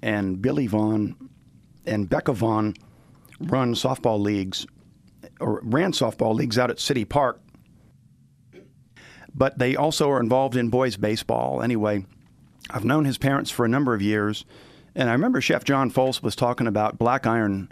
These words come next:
and cookware, and he was calling it heirloom cookware, meaning it's something that you might wanna hand down to your descendants. And when I was thinking about that, and I talked to Billy one day, and Billy was telling me about what, what Wyatt was doing, I was thinking, "Well, why don't we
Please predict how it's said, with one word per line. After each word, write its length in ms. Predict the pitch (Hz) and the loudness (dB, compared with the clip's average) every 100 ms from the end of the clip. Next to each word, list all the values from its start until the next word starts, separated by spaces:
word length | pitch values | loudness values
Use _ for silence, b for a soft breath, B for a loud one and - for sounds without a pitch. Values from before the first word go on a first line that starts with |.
| B B B B | B B B B
and 240 | - 110 107 | -2 -2 0
cookware, 380 | 196 - 117 101 | -2 2 2 2
and 100 | 101 | 0
he 80 | |
was 140 | 156 143 | -2 -2
calling 400 | - 160 139 113 | 0 0 2 2
it 200 | 104 - | 0 -2
heirloom 440 | 131 170 143 113 104 | 0 0 2 0 0
cookware, 500 | 147 - 110 92 - | -2 -2 -4 -4 -2
meaning 300 | 101 110 104 | 0 0 0
it's 140 | - | -2
something 260 | 117 113 110 | -2 0 -2
that 140 | 98 | -2
you 60 | 107 | -2
might 140 | 107 | -2
wanna 140 | 113 98 | -2 -2
hand 300 | 120 107 98 | -2 0 0
down 420 | 101 95 87 87 B B B B B | 0 0 -2 -6 B B B B B
to 120 | - | -2
your 340 | 117 101 98 92 | 0 0 0 -2
descendants. 600 | 90 139 143 101 - - B B B B B | -2 0 0 -2 -4 -12 B B B B B
And 220 | - 123 127 | -2 0 2
when 260 | 127 123 - | 2 0 0
I 80 | 127 | -2
was 120 | 123 | 0
thinking 220 | 254 254 | 0 2
about 220 | 143 113 | 2 2
that, 200 | 127 131 | 2 2
and 320 | 123 113 - - - | 0 -2 -4 -10 -2
I 140 | 120 | -2
talked 300 | 117 160 202 127 | 0 -2 -2 -2
to 60 | |
Billy 200 | 131 170 | -2 0
one 240 | 123 120 110 | 0 0 2
day, 180 | 113 | 0
and 120 | 120 113 | 0 0
Billy 160 | 147 | 0
was 140 | 120 113 | -2 -2
telling 240 | 135 135 | 0 0
me 80 | 113 | 0
about 240 | 107 117 | 0 0
what, 160 | 101 - 107 - | -2 -4 -8 -4
what 160 | 120 | -4
Wyatt 280 | 110 123 - | 0 0 -2
was 140 | 95 | -4
doing, 260 | - 143 135 | -2 0 0
I 40 | |
was 120 | 113 - | -2 -2
thinking, 220 | 127 120 | -2 -2
"Well, 100 | 104 | 0
why 140 | 135 | 0
don't 160 | 202 - | -2 -2
we 240 | 120 117 | -2 -4